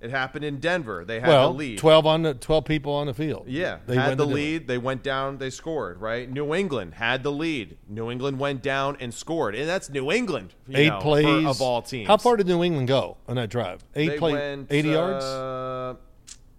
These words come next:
Speaker 1: I didn't write down how many yards.
Speaker 2: That's all right. It was, I remember watching
Speaker 1: Yeah.
Speaker 2: the drive, and it was
Speaker 1: But they got the eight plays for one fi-, uh, one fifty-eight in the fourth quarter. They ki-, they scored with twelve seconds left in the game.
Speaker 2: Yeah.
Speaker 1: You know, and then in Denver, of, uh, of course, they, they kicked the game winner with zero seconds left.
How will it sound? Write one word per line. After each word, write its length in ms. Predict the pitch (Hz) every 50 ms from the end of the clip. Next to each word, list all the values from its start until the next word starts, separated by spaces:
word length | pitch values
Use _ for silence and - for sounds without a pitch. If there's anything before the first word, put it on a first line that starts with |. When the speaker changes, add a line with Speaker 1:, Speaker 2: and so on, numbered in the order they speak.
| - - - - - -
Speaker 1:
I 100 | 131 131
didn't 220 | 135 156 147 135
write 160 | 135 131 113
down 220 | 131 123 117 113 110
how 100 | 113 110
many 160 | 110 107 104
yards. 200 | 104 104 98 95
Speaker 2:
That's 160 | 185 185 - 160
all 80 | 123
right. 100 | 113 120
It 100 | 135 180
was, 120 | 190 180 151
I 240 | 185 165 139 170 196
remember 400 | 202 190 175 175 190 180 165 156
watching 320 | 151 160 165 160 110 104
Speaker 1:
Yeah. 60 | 143
Speaker 2:
the 40 | 131
drive, 380 | 110 139 156 156 156 151 135 123
and 100 | 131 131
it 200 | 143 151 143 127
was 440 | 135 135 131 127 123 110 - - - -
Speaker 1:
But 140 | 147 139 135
they 100 | 151 139
got 260 | 156 160 156 - 143
the 240 | 143 147 151 - 180
eight 180 | 185 214 - -
plays 320 | 202 190 180 170 160 -
for 160 | - 156 147
one 260 | 135 127 147 151 151 139
fi-, 200 | - - 156 147
uh, 260 | - 131 123 123 120
one 240 | 131 131 156 160 156
fifty-eight 460 | 165 151 - - 147 143 135 131 -
in 100 | 127 117
the 40 | 110
fourth 280 | - - 135 123 117
quarter. 240 | - - 131 123 107
They 160 | 95 113 107
ki-, 240 | - - - 135 - -
they 300 | 123 107 120 113 110 101
scored 380 | - - - 151 147 135 117
with 100 | 110 107
twelve 260 | - - 135 120 107 -
seconds 300 | - 110 95 95 87 92
left 160 | 95 87 87
in 60 | 87
the 80 | 85 82
game. 200 | 85 87 78 71
Speaker 2:
Yeah. 240 | 107 110 101 90 82 - - - -
Speaker 1:
You 120 | - 104 98
know, 180 | 95 90 95
and 180 | - - 120 120
then 120 | 120 120
in 140 | 117 117 113
Denver, 400 | 127 127 123 120 113 117 113 107
of, 100 | 104 - - -
uh, 160 | 113 107 107 -
of 160 | - 110 101 -
course, 240 | 117 113 107 101
they, 220 | - 117 110 107 98
they 180 | - 110 107
kicked 240 | 92 - - 113 - -
the 60 | 104
game 260 | 87 107 101 95 95
winner 180 | 101 98 92 92
with 160 | 90 95 87
zero 260 | 90 101 98 90 85
seconds 340 | 80 - 85 78 - 82 80
left. 300 | 85 76 65 - - -